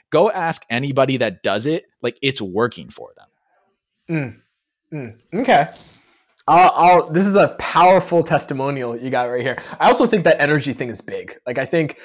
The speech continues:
Speaker 2: the people who I actually follow online, right, Gary Vaynerchuk and the other people I look at,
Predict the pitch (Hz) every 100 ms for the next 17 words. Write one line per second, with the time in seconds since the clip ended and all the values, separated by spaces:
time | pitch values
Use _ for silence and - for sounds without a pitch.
0 | - - 135 160 160 156 160 131 117 120
1 | - 131 110 117 110 110 107 107 117 113
2 | 107 104 104 107 104 110 113 - 135 131
3 | 117 113 113 - 123 110 107 - 117 104
4 | 113 113 113 110 123 110 110 101 - 151
5 | 190